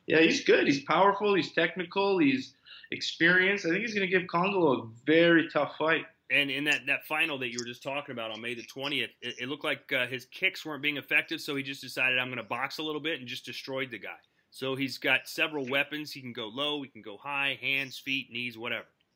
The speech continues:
Speaker 1: Yeah, he boxes well. He's got some good kicks on the outside, Muay Thai experience, kickboxing experience. He boxes well, comes from a good camp. Um, he comes from the same camp as Dylan Salvador,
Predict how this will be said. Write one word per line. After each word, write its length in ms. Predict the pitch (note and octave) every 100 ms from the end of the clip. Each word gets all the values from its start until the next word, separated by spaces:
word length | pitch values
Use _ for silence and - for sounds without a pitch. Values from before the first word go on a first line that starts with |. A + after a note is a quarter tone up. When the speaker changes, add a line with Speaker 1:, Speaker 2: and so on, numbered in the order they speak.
| _ -
Speaker 1:
Yeah, 120 | D3+
he 160 | F#3+ C#3
boxes 560 | C#3 E3+ - E3+ C#3+
well. 320 | D3 D#3+ E3
He's 140 | D#3 C#3
got 180 | C#3+ C#3
some 140 | B2+
good 180 | - D3+ -
kicks 240 | D#3 -
on 80 | C#3
the 140 | C3+
outside, 640 | C3 - D3 D#3 D#3 D3 C3+
Muay 200 | C#3 C3
Thai 260 | D3+ D#3
experience, 500 | D#3 - D#3+ D#3+ D3
kickboxing 680 | - D#3+ D#3+ D3+ D3+ D3+ D3
experience. 500 | C#3 - D3+ D3+ C#3+
He 140 | B2+ -
boxes 440 | C#3 D#3 - C3+
well, 320 | C3 D3+ D3 - - - -
comes 200 | D3+ C#3+
from 180 | D#3+ C3+
a 60 |
good 300 | B2+ D3+ C#3
camp. 360 | - C#3+ D#3 D#3 - - _ -
Um, 220 | C3 C3
he 140 | C#3+
comes 260 | C#3+ F3+ E3+
from 240 | - E3+
the 80 | D#3+
same 360 | D3 E3+ E3+ E3
camp 300 | - D#3+ E3
as 180 | D#3 C3+
Dylan 320 | C3 D3+ D3
Salvador, 680 | C#3 C#3+ D3 C#3 C#3 C#3+ D3